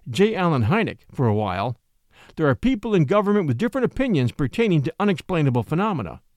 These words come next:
and there always will be. It's human nature. Travis Taylor, as you will learn from the show, has an open mind, like Hynek did, and an inquisitive mind,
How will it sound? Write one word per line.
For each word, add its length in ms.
and 120
there 100
always 240
will 200
be. 280
It's 160
human 240
nature. 480
Travis 380
Taylor, 500
as 160
you 80
will 140
learn 180
from 160
the 80
show, 480
has 320
an 120
open 340
mind, 420
like 200
Hynek 380
did, 340
and 220
an 80
inquisitive 540
mind, 380